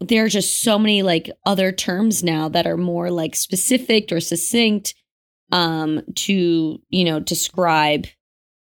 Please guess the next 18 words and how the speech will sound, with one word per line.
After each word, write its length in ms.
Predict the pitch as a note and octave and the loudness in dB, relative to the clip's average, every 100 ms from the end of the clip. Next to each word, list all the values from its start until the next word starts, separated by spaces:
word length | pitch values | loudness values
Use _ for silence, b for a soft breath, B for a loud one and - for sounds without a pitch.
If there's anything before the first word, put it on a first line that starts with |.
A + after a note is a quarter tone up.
| - | -2
um, 580 | E3+ D3+ C#3+ C3+ - - _ _ - F3+ | 2 2 2 -2 -6 -12 _ _ -8 0
gender, 300 | F3 F3+ - E3 F3 | 2 2 -2 -6 -4
gender 340 | - D3+ G3 | 0 2 2
fluidity 720 | G3 A3+ G#3+ G#3 G3+ G3+ G3 F#3+ | 2 2 2 2 2 2 4 4
and, 360 | C#3+ C#3 C#3 A#2+ | 2 2 -2 0
um, 500 | D#3 D3 C#3+ C#3+ - | 2 2 -2 -4 -6
just, 240 | - F#3+ - | -2 0 2
like, 160 | B3 | 2
anything 380 | F3+ G#3+ A#3 B3 | 4 4 4 2
really 240 | G#3 F3+ E3 | 2 2 2
outside 440 | E3+ - - D#3 D3+ | -2 -4 -2 0 0
of 140 | D3 _ _ - _ _ _ _ - | -4 _ _ -20 _ _ _ _ 0
kind 140 | D#3+ | 2
of 100 | C#3+ | 2
the 100 | D3 | 0
cis 400 | C#3 - E3+ - | -2 0 -2 -2
binary 880 | - D#3+ D3+ D3+ C#3+ D3 C#3+ D#3+ D#3 _ _ _ _ _ _ _ - - | -4 0 0 2 2 2 2 0 -6 _ _ _ _ _ _ _ -18 -10
sphere. 720 | - - F3+ G3+ D#3 F#2 F#3 | -4 0 4 6 4 2 -4